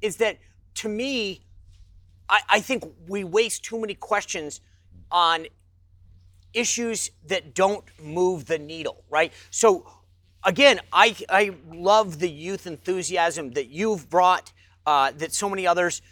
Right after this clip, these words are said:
uh, on this campus bring. But my point is, you're not gonna be the nominee if you don't make it out of Iowa, New Hampshire. So telling me that there's a big enough constituency of young people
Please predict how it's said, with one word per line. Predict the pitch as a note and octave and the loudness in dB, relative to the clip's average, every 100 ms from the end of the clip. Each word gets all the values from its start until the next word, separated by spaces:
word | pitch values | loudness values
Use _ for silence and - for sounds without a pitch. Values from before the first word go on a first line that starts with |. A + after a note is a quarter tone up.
| _ - | _ -2
uh, | D3 | 0
on | D3+ D3 | 2 -2
this | B2 | -4
campus | - G3+ - | -6 -6 -6
bring. | G#3 | -6
But | D#3 G3 | -4 -4
my | F3+ | -4
point | E3+ - B3 A3+ | -8 -4 -2 -2
is, | F3+ - - | -4 -10 -16
you're | C#3 A3 | 2 2
not | G3+ G3+ A3 F#3 | 4 4 4 2
gonna | G#3+ | -2
be | G3 | -2
the | F3+ | -6
nominee | F3 F3+ F3+ F3+ | -2 -2 -2 -6
if | D#3+ | -8
you | D3 | -4
don't | E3+ F3+ | -4 -4
make | F3 | -2
it | E3+ | 0
out | D#3 | 0
of | D#3 | 0
Iowa, | D#3+ E3 D#3 | 0 2 0
New | C#3+ | -6
Hampshire. | D3 G3 F3+ - - - - | -8 -8 -8 -10 -12 -18 -8
So | - | -6
telling | F3 G#3 A3+ A3+ | -4 -2 -2 0
me | G#3+ | -2
that | F#3 | -4
there's | F#3+ D#3+ | -4 -6
a | |
big | B2+ F3+ | -4 -4
enough | G3 E3+ | -2 -4
constituency | D#3 C3+ - F#3 E3+ C#3 - D3 C3+ - | -8 -10 -8 -8 -10 -12 -12 -10 -10 -8
of | C#3 | -10
young | C3 F3+ F#3+ | -8 -10 -10
people | - C#3+ B2+ A#2+ | -12 -12 -10 -12